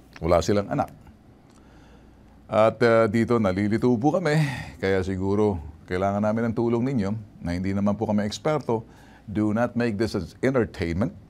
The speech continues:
Tulad ng nakita ko kanina, "Double life is double dead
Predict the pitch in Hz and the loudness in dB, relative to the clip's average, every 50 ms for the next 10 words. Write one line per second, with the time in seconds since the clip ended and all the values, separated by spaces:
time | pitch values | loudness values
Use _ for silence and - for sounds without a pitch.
0 | - - - - - - - - - 98 95 95 98 90 85 98 98 98 98 101 | -20 -20 -20 -20 -20 -20 -20 -14 -10 -6 -4 -2 -2 -2 -2 -2 -2 0 0 -2
1 | 95 95 95 92 101 101 101 92 98 101 107 107 101 98 98 98 98 92 85 85 | 0 -2 -2 0 0 0 0 0 0 -2 -2 -2 -2 -2 -2 -4 -4 -6 -6 -8
2 | - - 85 101 110 113 107 90 104 101 98 95 95 107 110 98 90 85 - - | -10 -8 -2 0 0 0 0 0 -2 -2 -2 0 0 0 0 0 -2 -4 -8 -14
3 | - - - 92 90 - 92 92 82 104 110 98 90 98 98 95 92 82 113 110 | -16 -12 -10 -10 -10 -8 -8 -4 -2 -2 -2 0 -2 -4 -4 -4 -4 -2 -2 -2
4 | 104 | -2